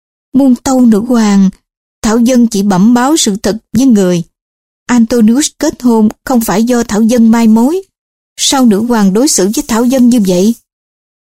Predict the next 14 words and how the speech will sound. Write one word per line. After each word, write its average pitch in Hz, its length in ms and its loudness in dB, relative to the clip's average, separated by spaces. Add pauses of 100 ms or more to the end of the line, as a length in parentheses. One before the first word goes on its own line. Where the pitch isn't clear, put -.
(600)
Cleopat 202 420 0 (100)
không 214 180 2
kiềm 185 240 -2
chế 233 260 -2
được 208 240 -4
mình. 170 220 0 (580)
Nàng 185 240 0
nhặt 165 220 -6
bất 269 240 -2
cứ 302 240 0
thứ 320 180 0
gì 185 200 -2
trên 220 180 0
bàn 170 260 -2